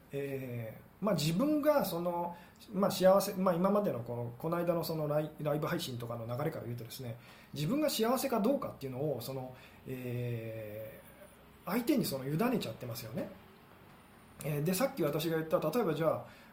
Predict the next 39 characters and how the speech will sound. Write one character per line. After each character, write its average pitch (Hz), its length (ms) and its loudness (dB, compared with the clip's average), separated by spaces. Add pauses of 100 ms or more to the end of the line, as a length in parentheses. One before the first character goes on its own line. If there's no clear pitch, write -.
あ、 139 100 -2
あ 147 40 0
の、 143 160 -2
音 185 100 4
信 196 180 -2
不 - 80 -4
通 185 240 -2
で、 185 300 0 (320)
え 131 840 -2
ー、 123 40 -6
ま 123 300 -2
あ、 - 60 -18
そ - 140 -10
の 120 120 -6
彼 139 200 -4
か 117 100 -6
ら、 107 60 -10
好 - 60 -16
き - 160 -6
な 131 80 -4
人 135 200 -4
か 131 80 -2
ら 107 120 -6
連 147 100 -2
絡 170 100 2
が 175 100 -2
来 165 80 -4
ま 185 100 6
せ 185 120 2
ん - 40 0
と。 - 80 -8
で、 135 120 -8
く-、 175 240 0
苦 202 200 -2
し 262 200 0
い - 20 -2
で 147 100 -4
す - 80 -10
と。 - 60 -18